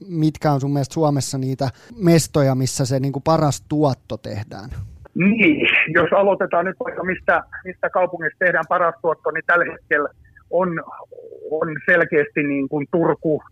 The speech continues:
Speaker 2: Tampere, Jyväskylä, Rovaniemi, sitten puhutaan vähän pienemmistä kaupungeista, Rauma, ää, Lahti ja tämän kaltaiset jutut. Eli, ja nyt itse asiassa yllätys, yllätyksenä Kemi. Eli mihin tulee tämmöisiä suuria sijoituksia, niin se tarkoittaa, ja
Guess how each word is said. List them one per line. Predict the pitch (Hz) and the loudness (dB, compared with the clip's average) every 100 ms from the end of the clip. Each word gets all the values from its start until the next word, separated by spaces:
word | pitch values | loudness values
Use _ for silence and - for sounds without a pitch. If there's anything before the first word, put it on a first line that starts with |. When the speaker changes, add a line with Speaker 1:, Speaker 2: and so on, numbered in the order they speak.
| - | 0
Speaker 2:
Tampere, | 151 160 143 147 139 131 | 2 2 0 0 2 0
Jyväskylä, | 147 147 143 - 147 135 135 | 0 2 2 0 -2 0 0
Rovaniemi, | 156 156 147 135 127 127 120 _ _ _ _ - | 0 2 0 0 -6 -10 -14 _ _ _ _ -8
sitten | 165 - | -4 -2
puhutaan | 151 156 151 | -2 -4 -2
vähän | 156 170 196 | 2 2 2
pienemmistä | 180 165 151 - | 0 0 -6 -4
kaupungeista, | 143 143 135 131 160 | -4 -2 -6 -6 0
Rauma, | 160 160 143 143 127 - - | 2 2 2 0 -2 -4 -8
ää, | 135 127 | -4 -4
Lahti | 143 165 165 - | -2 0 0 -4
ja | 139 127 | -6 0
tämän | 160 139 | 0 0
kaltaiset | 147 - - - | -4 -6 -14 -8
jutut. | 170 165 - | -8 -8 -4
Eli, | 131 127 - _ - | -2 -2 -8 _ 0
ja | 151 | 2
nyt | 175 - | 0 -2
itse | 175 - 151 | -8 -2 0
asiassa | 151 139 | 0 -4
yllätys, | 185 170 151 156 - | -2 0 0 -4 -2
yllätyksenä | 160 151 147 160 156 - | -2 -2 -6 -2 -2 -2
Kemi. | 190 180 151 120 _ _ _ 131 | -4 -4 -4 -8 _ _ _ -8
Eli | 139 | -6
mihin | 147 165 175 143 | -2 -4 -4 0
tulee | 196 175 | 4 4
tämmöisiä | 151 143 147 156 - | 4 0 -2 -6 -2
suuria | 214 175 147 143 | 0 2 2 2
sijoituksia, | 180 165 147 135 - | 2 2 2 -4 -4
niin | 131 135 | -2 -2
se | 165 | 0
tarkoittaa, | 151 - 156 | 0 -2 -2
ja | 147 | 0